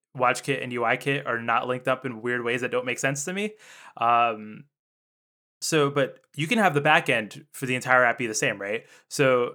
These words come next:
not, none of the U I code, but say, like, your data, uh, containers, um, if you're having, like, a,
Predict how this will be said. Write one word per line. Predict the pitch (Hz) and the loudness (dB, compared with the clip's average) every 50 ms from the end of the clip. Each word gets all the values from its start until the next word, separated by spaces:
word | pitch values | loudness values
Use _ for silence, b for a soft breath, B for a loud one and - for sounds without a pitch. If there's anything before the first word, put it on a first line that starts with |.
| - - | -6 0
not, | 139 147 160 180 175 | 2 4 4 4 4
none | 160 175 196 | 4 2 2
of | 214 | 2
the | 220 202 | 0 2
U | 170 160 | 4 4
I | 143 135 139 | 6 6 4
code, | 139 143 147 139 139 139 139 139 | 4 2 0 0 2 0 -2 -2
but | - 131 - | -4 -6 -2
say, | - 139 135 | -2 0 2
like, | 131 131 135 131 | 2 2 2 0
your | 123 120 117 | 0 -2 -2
data, | 110 - 131 127 131 131 135 131 131 127 131 131 135 - - | -2 -2 0 0 2 2 2 4 4 4 2 2 0 -2 0
uh, | 127 120 120 120 120 117 120 120 120 | 2 2 4 4 2 2 0 -2 -4
containers, | - - 131 135 131 123 123 123 120 117 120 120 - - b b b b b b b | -6 -10 -10 -6 -6 -4 -2 -2 -2 -2 -2 -2 -6 -8 b b b b b b b
um, | 113 107 110 107 110 113 - _ - | -2 -2 -2 -2 -4 -10 -12 _ -8
if | 143 143 | -4 -2
you're | 139 131 120 | 0 0 2
having, | 139 143 135 131 139 135 131 131 139 - | 4 4 4 4 2 0 -2 -4 -6 -4
like, | 135 127 123 | -4 -2 -2
a, | 123 117 117 117 117 | 0 0 0 0 -2